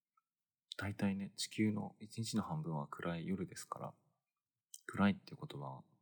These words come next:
ネガティブな意味を持つなんてことも本来ないんだと思うんですけど、だから暗いものっていいですよね。暗い話って。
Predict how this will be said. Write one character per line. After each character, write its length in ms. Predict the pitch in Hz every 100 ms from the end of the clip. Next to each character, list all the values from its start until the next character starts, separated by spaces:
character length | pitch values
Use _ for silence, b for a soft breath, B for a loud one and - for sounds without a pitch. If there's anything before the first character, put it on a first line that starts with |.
| _
ネ 80 | 92
ガ 100 | 92
テ 120 | -
ィ 20 |
ブ 100 | 73
な 200 | 67 67 - _ b b b b b b -
意 80 |
味 140 | 87 78
を 60 |
持 100 | 76
つ 100 | 78 -
な 80 |
ん 60 | 69
て 60 | -
こ 100 | 71
と 140 | 69
も 160 | 67 -
本 160 | 160 156
来 140 | 67
な 120 | 78
い 20 |
ん 60 | 76
だ 100 | -
と 120 | -
思 120 | -
う 20 | 69
ん 40 |
で 40 |
す 100 | -
け 120 | - -
ど、 60 |
だ 60 | - _ _ _ _ _ _ _ _ - - _ _ _ - -
か 60 | 78
ら 80 | 71
暗 240 | - 98
い 40 | 98
も 100 | 98
の 100 | 104
っ 40 |
て 160 | - 87
い 60 |
い 20 | 120
で 80 |
す 100 | -
よ 100 | -
ね。 80 | - - -
暗 200 | - - 69 69
い 60 |
話 340 | - - - -
っ 40 |
て。 100 | -